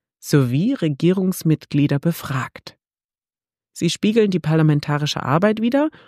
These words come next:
und ermöglichen Transparenz gegenüber der Öffentlichkeit. Insgesamt hat der Bundestag seit seiner konstituierenden Sitzung am siebten September neunundvierzig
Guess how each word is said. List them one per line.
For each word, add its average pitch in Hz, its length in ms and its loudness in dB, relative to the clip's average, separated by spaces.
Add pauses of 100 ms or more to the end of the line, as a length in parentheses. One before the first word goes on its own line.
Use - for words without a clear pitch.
(160)
und 311 200 4
ermöglichen 185 680 0
Transparenz 147 1040 -2
gegenüber 156 460 0
der 160 180 -2
Öffentlichkeit. - 800 -8 (1200)
Insgesamt 214 640 2
hat 180 140 0
der 160 80 2
Bundestag 185 600 0
seit 175 340 0
seiner 170 240 2
konstituierenden 165 1040 0
Sitzung - 340 -2
am 147 140 0
siebten 156 340 -2
September 156 540 0
neunundvierzig 147 880 0